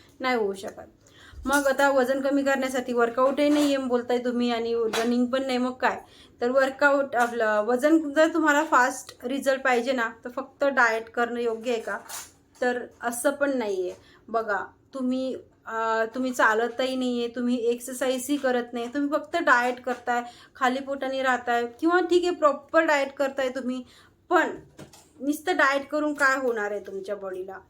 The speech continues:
तुमच्या बॉडी, तुमची बॉडीची चरबी वितळेल, कमी होईल, ठीक आहे, पण, अ, वजन कमी होईल, पण काय होणार आहे ना, बॉडीला सेफ राहणार नाही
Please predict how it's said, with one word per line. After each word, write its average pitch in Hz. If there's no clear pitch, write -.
तुमच्या 226
बॉडी, 240
तुमची 269
बॉडीची 285
चरबी 311
वितळेल, 330
कमी 302
होईल, 247
ठीक 277
आहे, 254
पण, 285
अ, 240
वजन 311
कमी 330
होईल, 269
पण 262
काय 277
होणार 269
आहे 247
ना, 285
बॉडीला 254
सेफ 269
राहणार 233
नाही 226